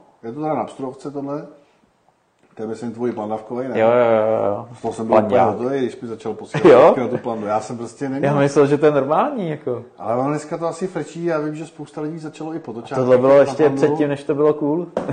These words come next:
Speaker 1: Jo?
Speaker 2: <laughs> No, jasně.
Speaker 1: Takže ty jsi to objevil. Ty
Speaker 2: No,
Speaker 1: jsi to
Speaker 2: ne,
Speaker 1: naučil.
Speaker 2: ne, nenaučil, že jo, ale prostě mi to přišlo jako normální chytat tlouště na
Speaker 1: Fakt?
Speaker 2: plandavku, no.
Speaker 1: Já to nikdy nedělal, no.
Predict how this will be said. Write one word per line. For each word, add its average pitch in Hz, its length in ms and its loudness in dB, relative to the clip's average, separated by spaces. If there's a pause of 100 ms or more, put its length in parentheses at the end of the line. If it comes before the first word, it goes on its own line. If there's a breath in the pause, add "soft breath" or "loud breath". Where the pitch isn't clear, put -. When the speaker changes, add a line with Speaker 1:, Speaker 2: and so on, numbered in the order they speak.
(120)
Speaker 1:
Jo? 123 160 -2
Speaker 2:
<laughs> 135 100 0
No, 135 100 2
jasně. 139 500 2
Speaker 1:
Takže 127 220 -8
ty 135 140 -20
jsi - 80 -20
to 170 160 -4
objevil. 127 400 -4 (520)
Ty 110 60 -8
Speaker 2:
No, 120 80 0
Speaker 1:
jsi 131 60 -2
to 202 80 -2
Speaker 2:
ne, 202 80 2
Speaker 1:
naučil. 127 280 -4
Speaker 2:
ne, 113 220 2
nenaučil, 160 760 0
že 139 100 0
jo, 131 160 4
ale 113 220 2
prostě 127 340 -6
mi 127 100 -4
to 127 80 -2
přišlo 127 260 -6
jako 127 160 -2
normální 131 380 -4
chytat 165 280 -8
tlouště 139 380 -6
na 131 80 -2
Speaker 1:
Fakt? - 80 -4
Speaker 2:
plandavku, 123 500 -2
no. 107 160 -2
Speaker 1:
Já 107 80 -8
to 127 80 -8
nikdy 147 260 -2
nedělal, 202 380 -6
no. 131 180 -10